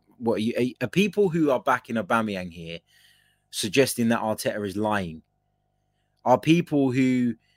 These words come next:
are backing the captain here suggesting that Mikel Arteta stood in front of a camera pre the Southampton game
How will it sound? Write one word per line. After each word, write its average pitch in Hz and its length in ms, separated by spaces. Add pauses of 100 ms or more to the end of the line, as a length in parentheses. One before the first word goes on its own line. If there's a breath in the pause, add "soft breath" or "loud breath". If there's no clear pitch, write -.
(460)
are 123 120
backing 113 600
the 110 80
captain 104 460
here 85 320 (1120)
suggesting 147 580
that 139 160
Mikel 143 360
Arteta 123 420
stood 123 240
in 117 100
front 104 240
of 95 80
a 98 60
camera 107 580
pre 113 440
the 98 100
Southampton 95 680
game 82 300